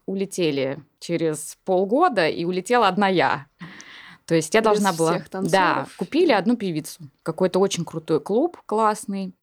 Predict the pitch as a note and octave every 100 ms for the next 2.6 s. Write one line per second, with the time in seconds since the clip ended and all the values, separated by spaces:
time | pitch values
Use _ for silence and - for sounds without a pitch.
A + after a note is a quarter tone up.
0 | - D#3+ A#3 C#4 C4 A3 B3 C#4 A3+ A3
1 | A3+ G#3+ F#3+ - F#3+ E3 E3+ E3 - F#4
2 | - C4+ C4 B3 A3 G#3